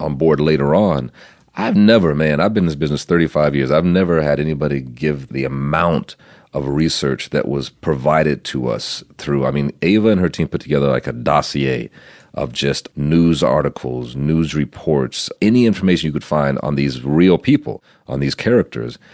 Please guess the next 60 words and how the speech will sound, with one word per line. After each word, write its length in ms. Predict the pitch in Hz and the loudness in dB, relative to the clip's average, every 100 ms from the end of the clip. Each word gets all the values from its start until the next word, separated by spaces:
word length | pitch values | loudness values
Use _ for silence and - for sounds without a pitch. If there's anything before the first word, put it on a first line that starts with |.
| - _ - | -20 _ -2
videotape 600 | 78 120 85 - 69 - _ | 4 6 4 2 -4 -4 _
interviews 400 | 90 90 69 64 | 2 4 2 -2
and 80 | 64 | 0
all 120 | 80 | 2
that 140 | 80 - | 2 -2
kind 140 | 55 | -10
of 60 | 50 | -10
stuff. 300 | - 50 - | -10 -12 -6
They 140 | 71 | -2
gave 200 | 76 85 | 2 2
it 80 | 76 | 0
to 140 | - | 0
us. 140 | 82 69 | 0 0
So 80 | 71 | 2
that 200 | 92 117 | 2 2
was 140 | 98 | 0
the 80 | 76 | -4
jumping 380 | 65 85 73 69 | -2 -2 0 0
off 220 | 80 - | 0 -2
point. 300 | - 58 - - - - - _ | -10 -10 -12 -20 -20 -20 -20 _
And 200 | 69 73 | -2 0
then, 360 | 82 82 78 - | 2 2 0 -2
you 100 | 78 | 0
know, 120 | 76 | 2
in 60 | 73 | 2
my 200 | 80 98 | 2 2
case, 480 | - 78 67 - - | 0 -2 -2 -4 -12
Bobby 420 | 55 58 71 71 | -8 -2 0 0
Burns 560 | 62 78 76 69 62 60 - | 0 0 0 -2 -6 -12 -4
actually 260 | 76 - - | -4 -4 -4
passed 280 | 76 71 | -2 -2
away 220 | 65 73 73 | -2 -2 0
not 240 | 73 64 | 0 0
long 240 | 69 76 | 2 2
after 200 | 69 71 | 0 -2
that 140 | - 62 | -4 -10
trial. 320 | - 82 69 | -2 0 2
That's 220 | 65 65 | 0 -4
my 100 | 65 | -6
understanding. 560 | 64 60 71 69 60 58 - - - _ | -6 -6 -4 -4 -4 -12 -20 -20 -20 _
And 100 | 73 | -2
he 80 | 85 | 0
was 140 | 87 | 0
sick 260 | - 202 - | 0 -2 0
during 160 | 76 | 0
the 80 | 67 | 0
trial. 280 | 64 62 58 | -2 -2 0
That's 220 | 73 - | 0 -2
why 200 | 85 80 | -4 -2
he 120 | 76 | 0
actually, 240 | 82 80 76 | -2 -2 -4
there 60 | |
were 60 | 71 | -4
times 240 | 82 76 | -2 -4
he 40 | 73 | -6
fell 200 | - 76 | -2 -2
asleep 400 | - 92 107 - | 0 -2 -2 -4
during 200 | 67 64 | -4 -4
the 60 | |
trial, 400 | 62 64 58 55 | -4 -6 -6 -8